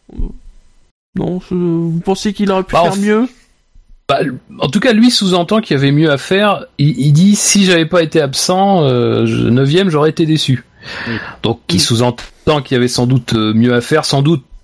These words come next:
Speaker 2: peut-être prendre l'avantage sur la Force India et la Haas. La Toro Rosso, c'est peut-être un peu
Speaker 1: Bah,
Speaker 2: moins sûr.
Speaker 1: la, la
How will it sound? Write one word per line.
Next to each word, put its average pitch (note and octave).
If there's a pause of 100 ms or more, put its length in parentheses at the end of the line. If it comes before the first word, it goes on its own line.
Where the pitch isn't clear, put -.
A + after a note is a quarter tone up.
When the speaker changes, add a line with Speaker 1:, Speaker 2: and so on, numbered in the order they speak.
Speaker 2:
peut-être B2+
prendre C3+
l'avantage B2
sur A#2
la A2+
Force -
India A#2
et A2+
la A2+
Haas. -
La G#2
Toro A2+
Rosso, B2
c'est B2+ (140)
peut-être B2+
un C3
peu B2+
Speaker 1:
Bah, B2+
Speaker 2:
moins B2+
sûr. D#3+
Speaker 1:
la, G#3
la A#3+